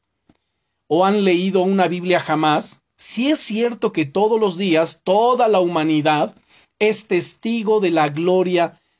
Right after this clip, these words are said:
del Dios creador. Dios no se ha revelado a un selecto grupo específico, sino que el mundo entero es su escenario, es su obra, permítanme decirlo así, es su obra de teatro,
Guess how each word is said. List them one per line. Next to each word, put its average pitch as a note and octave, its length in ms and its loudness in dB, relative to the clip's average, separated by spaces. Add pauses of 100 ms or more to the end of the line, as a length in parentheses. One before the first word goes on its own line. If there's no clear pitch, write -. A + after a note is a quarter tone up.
(120)
del D3+ 280 0
Dios E3+ 340 -2
creador. D3 520 -2 (640)
Dios A3 380 -2
no A#3+ 140 0
se - 160 -2
ha A3+ 60 2
revelado F3+ 720 2
a E3+ 80 2
un G3 140 0
selecto F3 460 -2
grupo F3 340 -4
específico, D3 840 -6 (640)
sino G3+ 300 0
que F#3 120 0
el F#3 120 0
mundo A#3+ 340 0
entero A3+ 420 2
es A#3 80 0
su A3+ 100 -4
escenario, G#3+ 760 -2 (480)
es A#3+ 160 -2
su A3+ 260 -2
obra, A#3 540 2
permítanme G3 420 -2
decirlo F#3 300 -2
así, G3 160 -2
es G3 80 0
su G3 120 -2
obra G#3 220 2
de D#3+ 140 0
teatro, E3 640 0